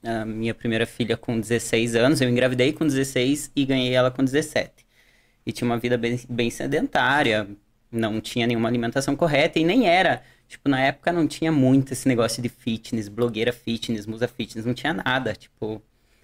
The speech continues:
era, era normal, não era essa coisa de, de hoje em dia que todo mundo, né, tá, tá indo por esse lado. E daí eu tinha uma vida bem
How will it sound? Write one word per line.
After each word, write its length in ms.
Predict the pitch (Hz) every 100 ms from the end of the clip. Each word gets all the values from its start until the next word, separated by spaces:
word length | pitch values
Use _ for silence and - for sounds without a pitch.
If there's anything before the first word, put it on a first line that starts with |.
| _ -
era, 540 | 107 113 117 131 135 135 _ _ _ _ _ _ _
era 200 | 135 143
normal, 500 | 185 330 151 156 160
não 240 | 143 127
era 140 | 127 147
essa 300 | 135 - 135
coisa 320 | - 147 143
de, 220 | 135 120
de 100 | 123
hoje 180 | 131 135
em 40 | 131
dia 200 | 120 135
que 240 | 123 104 - - _
todo 220 | - 143
mundo, 520 | 131 131 127 110 104 104 _ _ _ -
né, 200 | 113 123
tá, 400 | - 113 110 107
tá 180 | -
indo 180 | 120 120
por 140 | 123 117
esse 180 | -
lado. 680 | 127 113 123 131 120 107 104 - _ _ _ _ _
E 720 | - 113 117 117 113 113 110 110 113 _ _ _ _ _ _ _
daí 540 | 120 123 120 127 131
eu 100 | 147
tinha 160 | 151 196
uma 120 | 190
vida 180 | 170 170
bem 380 | 160 160 202 262